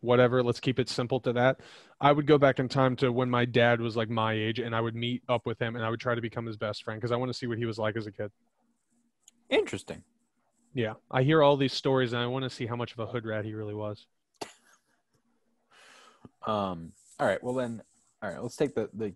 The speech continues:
Speaker 2: the consequences off the table, just hypothetically. If there were no consequences and you could go back anytime you want, like, what are the three places you would go? Whether you're staying there or coming back.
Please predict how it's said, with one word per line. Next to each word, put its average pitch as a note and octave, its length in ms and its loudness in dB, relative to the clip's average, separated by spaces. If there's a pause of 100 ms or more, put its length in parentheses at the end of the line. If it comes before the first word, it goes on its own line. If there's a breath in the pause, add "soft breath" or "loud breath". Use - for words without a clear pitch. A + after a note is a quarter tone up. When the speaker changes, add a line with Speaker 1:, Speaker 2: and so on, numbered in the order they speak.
Speaker 2:
the G#2+ 60 -10
consequences G2 720 -8
off F2 160 -4
the F#2 60 -12
table, F2 400 -10 (580)
just F#2+ 220 -4
hypothetically. E2+ 680 -8 (1080)
If G2+ 100 -8
there A2 140 -2
were C3 200 2
no A2+ 160 0
consequences - 600 -12
and F#2 80 -10
you F#2 80 -10
could F2 100 -12
go G#2+ 140 -6
back G#2 280 -8 (160)
anytime A2 380 -8
you G2 80 -8
want, D#2+ 240 -14 (960)
like, F#2+ 160 -6
what A2 160 -6
are G2 40 -6
the F2+ 100 -8
three A2 240 -8
places - 400 -10
you - 80 -12
would - 80 -18
go? - 180 -12 (1400)
Whether F2 160 -6
you're E2+ 120 -10
staying A2+ 380 -4
there G#2+ 180 -2
or G2 80 -2
coming F#2+ 240 -6
back. D#2+ 300 -10